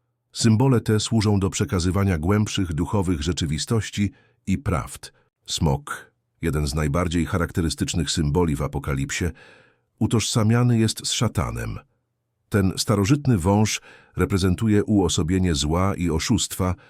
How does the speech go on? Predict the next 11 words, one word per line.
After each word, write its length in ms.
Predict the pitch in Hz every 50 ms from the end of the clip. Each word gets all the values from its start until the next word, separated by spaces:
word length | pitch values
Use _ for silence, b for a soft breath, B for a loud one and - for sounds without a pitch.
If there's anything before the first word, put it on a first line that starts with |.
| b b b b b b
przypomnienie 640 | - - 95 - 95 87 98 104 107 110 104 - -
o 140 | 90 87
odwiecznej 540 | 82 85 73 73 101 104 - - 98 85 78
walce 400 | 69 85 82 80 69 - 82 69
dobra 480 | 62 62 90 90 80 73 80 78 73 71
ze 200 | 65 78 76 69
złem. 420 | 64 65 62 58 57 55 55 53 - _ _ _ _ _ _ _ _ _ _ _ _ _ _ -
Poprzez 320 | 113 101 - - 98 -
ten 200 | - 98 87 80
symbol 520 | - - 113 110 104 90 82 87 85 80 -
Apokalipsa 800 | - 80 73 82 73 - 82 78 87 101 - - - 104 92 85